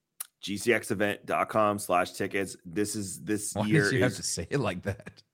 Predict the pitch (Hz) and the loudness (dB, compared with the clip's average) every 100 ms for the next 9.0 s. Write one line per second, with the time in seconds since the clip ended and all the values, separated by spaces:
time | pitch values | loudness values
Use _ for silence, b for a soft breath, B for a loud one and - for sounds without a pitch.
0 | _ _ _ _ _ _ _ - 123 98 | _ _ _ _ _ _ _ 0 0 0
1 | 76 90 73 82 82 - 85 - 80 76 | 2 4 4 2 0 -2 -8 -6 -6 -8
2 | 76 80 80 80 b b b - 113 113 | -6 -6 -6 -8 b b b 4 6 8
3 | 104 98 87 - _ _ _ - 90 107 | 8 8 4 0 _ _ _ -8 4 6
4 | 98 - 95 95 92 90 104 113 120 117 | 6 2 2 4 4 2 0 0 2 6
5 | 113 107 98 101 104 110 101 113 123 101 | 8 8 6 6 6 6 6 6 4 2
6 | 95 87 104 - 90 92 104 - - - | 4 4 4 2 -2 0 0 -4 -12 0
7 | 104 104 101 95 85 82 78 - - - | 6 8 8 4 0 -2 -4 -8 -12 -10
8 | - - - - - - 107 85 - | -6 -4 -2 -2 -2 2 4 2 0